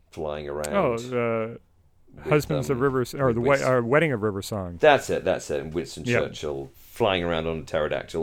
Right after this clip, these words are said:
Speaker 1: all that kind of stuff. Yes, I think we're, we're, yeah, we're being told that stuff is unraveling,
Speaker 2: Yeah,
Speaker 1: so,
Speaker 2: it's very
Speaker 1: yeah.
Speaker 2: timey-wimey, too.
Speaker 1: It is a bit too timey-wimey for me. I mean,
Speaker 2: Mm-hmm.
Speaker 1: I suppose the idea is that, you know, New Who folks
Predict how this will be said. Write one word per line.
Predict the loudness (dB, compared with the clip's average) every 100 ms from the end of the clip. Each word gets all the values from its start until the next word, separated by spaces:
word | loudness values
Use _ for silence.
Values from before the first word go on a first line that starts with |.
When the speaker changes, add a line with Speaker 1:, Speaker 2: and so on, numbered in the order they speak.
| -2
Speaker 1:
all |
that | -2
kind | -6
of | -6
stuff. | -6 -8 -16 4
Yes, | 6 8
I | 4
think | 0 -2 -2
we're, | 0 0 2
we're, | 0
yeah, | 2
we're | 0 -2
being | -4 -6
told | -4 -4
that | -4 -6
stuff | -6 -6
is | -8
unraveling, | -6 -6 -8 -10 -6
Speaker 2:
Yeah, | -4 -4
Speaker 1:
so, |
Speaker 2:
it's | -6
very | 2 4 4
Speaker 1:
yeah. | 2
Speaker 2:
timey-wimey, | -2 -2 -2 -2 -2 -2 -6
too. | -6 -6 -6
Speaker 1:
It | 0
is | 2 2
a | 0
bit | 4 2 2
too | -2 -2
timey-wimey | 0 2 2 2 2 2 -2
for | -6
me. | -2 0 2
I | 2
mean, | 2
Speaker 2:
Mm-hmm. | 2
Speaker 1:
I |
suppose | 0 2 6 6 6
the | 6
idea | 6 6 6 6 8
is | 4 2
that, | 0 2
you | 2
know, | 0
New | 0 -2
Who | -2 -6
folks | 2 6 6 2 -10 -12